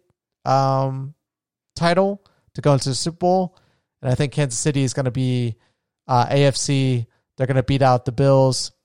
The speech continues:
not by much. That's gonna be a pretty awesome game. If I'm wrong, then, you know,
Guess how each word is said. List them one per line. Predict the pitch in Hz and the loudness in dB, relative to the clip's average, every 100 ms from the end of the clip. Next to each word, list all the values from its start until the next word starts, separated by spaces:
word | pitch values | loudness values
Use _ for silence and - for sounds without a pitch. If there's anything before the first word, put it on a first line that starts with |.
| 127 | -18
not | 123 127 123 | -6 -4 0
by | 135 | -2
much. | 131 123 107 - - - - | 0 0 -2 -6 -8 -12 -8
That's | 120 - | -6 -4
gonna | 127 | -2
be | 123 | -2
a | 120 - - - | -2 -6 -16 -6
pretty | 160 143 | -2 2
awesome | 123 - 127 | 0 -2 -6
game. | 131 120 113 120 _ _ _ _ _ _ _ | -4 -4 -6 -10 _ _ _ _ _ _ _
If | 139 135 | -2 2
I'm | 156 156 | 2 2
wrong, | 151 160 180 185 185 | 2 4 4 2 0
then, | 147 135 131 123 117 117 _ _ | 0 2 0 -4 -8 -14 _ _
you | 139 | -4
know, | 123 117 117 123 | -2 -2 -4 -8